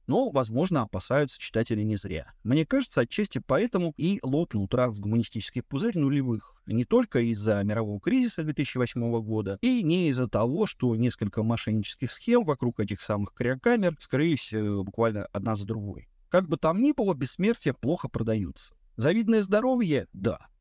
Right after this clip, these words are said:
Творческое, прости господи, долголетие? Запросто. А рынок фуфломицина перегрет, все эти биодобавки, вся эта сомнительная фармакология с недоказанным действием, которая должна чудесным образом стимулировать деятельность человеческого мозга. Все это продается отлично.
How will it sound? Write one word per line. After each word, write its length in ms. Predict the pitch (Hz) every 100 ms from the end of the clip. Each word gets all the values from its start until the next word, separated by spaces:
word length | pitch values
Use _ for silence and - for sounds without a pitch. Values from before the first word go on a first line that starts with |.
| _
Творческое, 600 | 110 143 220 165 - 160
прости 320 | - 147 -
господи, 420 | 143 147 - 131 127
долголетие? 800 | 143 147 202 254 233 175 147 110
Запросто. 680 | 101 104 135 - - - _ -
А 120 | 127
рынок 320 | 208 269 202
фуфломицина 720 | - - 143 139 - 233 220 160
перегрет, 500 | 127 117 147 247 240 -
все 320 | 120 - 151
эти 140 | 131 113
биодобавки, 880 | 110 123 131 160 233 214 - 165
вся 220 | 135 - 135
эта 220 | 120 110
сомнительная 720 | - 120 127 107 104 104 104
фармакология 800 | 113 113 110 156 247 190 180 160
с 100 | -
недоказанным 600 | 135 135 - 135 131 123
действием, 460 | 131 131 - 113 107
которая 360 | 135 131 123
должна 480 | 113 139 117 127 110
чудесным 460 | - 107 110 107 117
образом 320 | 113 110 104
стимулировать 600 | - 113 117 120 110 107
деятельность 500 | 113 117 - 104 101
человеческого 400 | - 104 - 110
мозга. 420 | 107 104 95 - -
Все 160 | -
это 140 | 254 -
продается 420 | 135 139 165 143
отлично. 460 | 131 113 98 -